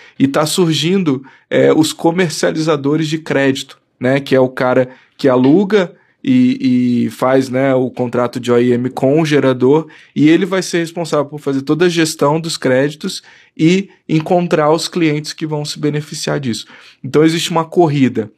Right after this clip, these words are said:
dos investidores de conseguir parecer de acesso, dos comercializadores de crédito de comprar essa energia. Inclusive, a Exata tá estruturando uma comercializadora de crédito. A gente tá, é, negociando, é, um volume grande de, de usinas agora pra gente poder atender os clientes de, de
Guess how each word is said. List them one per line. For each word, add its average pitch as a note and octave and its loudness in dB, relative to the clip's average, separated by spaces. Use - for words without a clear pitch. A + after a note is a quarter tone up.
dos C#3+ 0
investidores C#3+ 2
de - -10
conseguir C#3 -6
parecer A#2+ -2
de A#2 -6
acesso, A#2+ -4
dos C#3 0
comercializadores E3 2
de C3+ -8
crédito B2 -2
de C3 -4
comprar C#3 -2
essa D3 -2
energia. C3 -4
Inclusive, C#3 0
a C#3 4
Exata C3+ -2
tá C#3 -2
estruturando C3+ -6
uma B2+ -4
comercializadora A#2 -6
de A#2 -10
crédito. B2 -2
A C3+ -8
gente B2+ -8
tá, B2 -2
é, A#2 2
negociando, C3 2
é, A#2 0
um A#2 -2
volume B2 0
grande C#3 0
de, A#2+ -6
de A#2 -8
usinas A#2 -4
agora B2 0
pra D#3 -6
gente B2 -10
poder A#2 -2
atender A#2+ -4
os A#2 -8
clientes A#2 -8
de, A2+ -6
de A2 -6